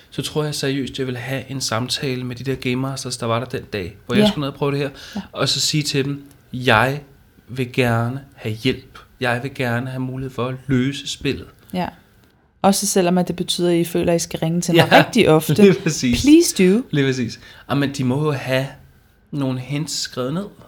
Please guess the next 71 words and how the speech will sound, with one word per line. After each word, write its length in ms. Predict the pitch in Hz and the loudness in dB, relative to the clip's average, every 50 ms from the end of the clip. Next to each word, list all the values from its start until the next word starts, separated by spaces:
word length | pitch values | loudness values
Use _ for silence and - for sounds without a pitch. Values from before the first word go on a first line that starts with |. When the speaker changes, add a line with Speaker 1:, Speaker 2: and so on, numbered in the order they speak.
| - - | -20 -14
Speaker 1:
tænker 280 | - 123 110 98 - | -12 -12 -12 -6 -2
Speaker 2:
Det 60 | - 180 | -2 0
Speaker 1:
jeg. 40 | 180 | 2
Speaker 2:
bliver 140 | 180 180 | 2 0
de 60 | 170 170 | 0 0
Speaker 1:
Altså, 80 | 160 | -2
Speaker 2:
nødt 100 | - - | -2 -2
Speaker 1:
de 60 | - | -2
Speaker 2:
til 80 | 135 135 | -2 0
Speaker 1:
må 60 | 123 123 | 0 0
Speaker 2:
at 60 | - | 0
have. 100 | - 139 | 0 0
Speaker 1:
have 120 | 143 156 - - - - - - - - _ - | -2 -2 -4 -8 -16 -20 -20 -20 -20 -20 _ -6
en 180 | 143 139 135 | -4 -4 -4
gameplan. 800 | 135 - 139 131 143 156 151 - - 165 143 107 80 87 113 117 120 - - 87 92 - | -4 -4 -4 -2 -2 -4 -6 -6 -6 -6 -6 -6 -6 -6 -8 -8 -10 -12 -14 -12 -10 -6
De 60 | 120 113 | -4 -2
må 80 | 180 | -2
Speaker 2:
Ja. 60 | 180 | 0
Speaker 1:
have 100 | - 135 135 | -2 -2 -4
et 60 | - | -2
script 460 | - - - - - 156 156 - - - | -2 -2 -2 0 0 0 0 0 -4 -6
over 180 | - 110 104 110 | -4 -2 -2 -2
spillet, 320 | 110 - - 147 135 143 135 | -4 -4 -4 -4 -4 -4 -4
så 80 | - 139 | -6 -6
de 140 | 139 123 - | -6 -6 -4
ved, 160 | 147 139 - - - - - - - - - _ _ | -6 -6 -8 -10 -18 -20 -20 -20 -20 -20 -20 _ _
hvor 100 | - 139 | -4 -2
langt 180 | 131 127 - - | -2 -2 -2 -4
skal 140 | - 139 127 | -6 -4 -2
de 100 | 123 117 | 0 0
være 80 | 113 113 | -2 -2
kommet 300 | - 127 117 117 120 117 | 0 2 2 2 2 2
Speaker 2:
Ja. 40 | 117 90 | 0 -2
Speaker 1:
der, 60 | 104 | -2
for 220 | - - 127 120 | -2 0 0 2
at 180 | 120 120 120 - | 2 0 -2 -6
de 60 | 123 | -10
kan 180 | - - 117 113 | -6 -4 -2 -2
nå 200 | 113 101 73 - | -2 -2 -4 -6
det 140 | 120 123 123 | -10 -10 -8
realistiske, 460 | 113 113 - 185 180 180 175 - 175 | -6 -4 -2 0 0 0 2 2 2
Speaker 2:
Men 40 | 175 | 4
det 60 | 175 | 6
er 40 | 190 | 6
Speaker 1:
ligesom 180 | 214 220 190 143 | 6 4 2 0
du 160 | 135 131 120 | -2 -4 -4
sagde, 300 | 117 - - 101 95 95 | -4 -4 -6 -6 -6 -4
ikke? 140 | 120 131 - | -4 -2 0
Speaker 2:
Ja, 80 | 156 - - | -2 -2 -4
for 140 | - - - | -6 -4 0
det 120 | 151 180 | 6 8
er 140 | 208 220 214 | 8 10 8
jo 100 | 202 170 - | 8 6 6
at 80 | 180 | 4
løbe 160 | 185 175 165 165 | 4 4 4 2
panden 240 | - 190 180 185 190 | 2 2 4 4 4
mod 120 | 180 - | 4 2
en 100 | 170 175 | 2 2
mur, 200 | 170 165 160 - | 2 0 0 0
ikke? 180 | 151 180 180 175 | 0 0 0 0
Ringe 180 | 175 170 170 | 0 0 0
op 80 | 170 170 | -2 -2
til 100 | - - | -4 -2
sin 140 | - 185 180 | 0 0 2
Game 160 | 175 170 165 | 2 2 0
Master 300 | 165 170 165 170 165 - 170 | 0 -2 -2 -4 -4 -6 -6
og 20 | |
sige, 180 | 170 175 170 170 - - - - - - - | -4 -2 -2 -4 -4 -10 -20 -18 -4 2 6
"I 40 | 240 | 8
need 160 | 233 220 202 - | 8 8 6 4
help." 360 | - 185 175 175 - - - | 2 2 2 2 2 0 -6